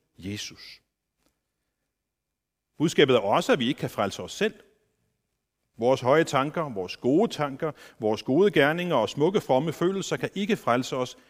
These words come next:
Det eneste, som vores frelse bygger på, er det, som Gud har gjort. Guds gerninger, og de gerninger fuldførte hans søn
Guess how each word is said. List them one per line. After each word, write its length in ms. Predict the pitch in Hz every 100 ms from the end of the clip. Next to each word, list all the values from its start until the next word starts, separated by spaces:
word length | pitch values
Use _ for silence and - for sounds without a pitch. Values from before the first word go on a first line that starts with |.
| _ _ -
Det 140 | 175 -
eneste, 500 | 190 208 269 - 156
som 180 | 139 131
vores 220 | 123 110
frelse 320 | 127 123 110
bygger 260 | 110 120 131
på, 220 | - 120
er 100 | 120
det, 160 | 113 120
som 260 | - 147 143 _ _ _ _
Gud 540 | - 226 269 277 - -
har 600 | - - 101 95 - _ -
gjort. 320 | - 92 - - _ _
Guds 540 | - 196 240 220 - - _
gerninger, 520 | - 143 175 190 180 156 - - _
og 180 | 131 -
de 120 | 185
gerninger 500 | 156 127 139 143 131
fuldførte 600 | - 160 160 147 127 123
hans 200 | 110 101
søn 300 | - 156 139